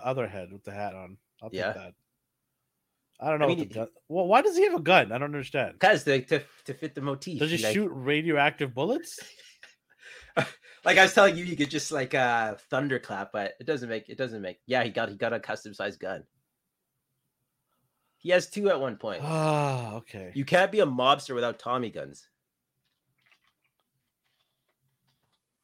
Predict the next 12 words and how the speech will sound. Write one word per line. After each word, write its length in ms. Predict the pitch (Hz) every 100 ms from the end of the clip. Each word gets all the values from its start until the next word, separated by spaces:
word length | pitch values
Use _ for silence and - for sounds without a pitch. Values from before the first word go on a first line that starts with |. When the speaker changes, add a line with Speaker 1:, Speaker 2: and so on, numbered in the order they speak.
| _ _ _ _ _ _ _ _ _ _
Speaker 2:
The 60 | 135
only 160 | 151
thing 160 | 170 156
they 100 | 147
did 160 | 143
wrong 300 | 104 113 120
is 80 | 95
they 100 | 95
didn't 180 | 104 104
give 120 | 107
him 140 | 104 90
two. 320 | 143 98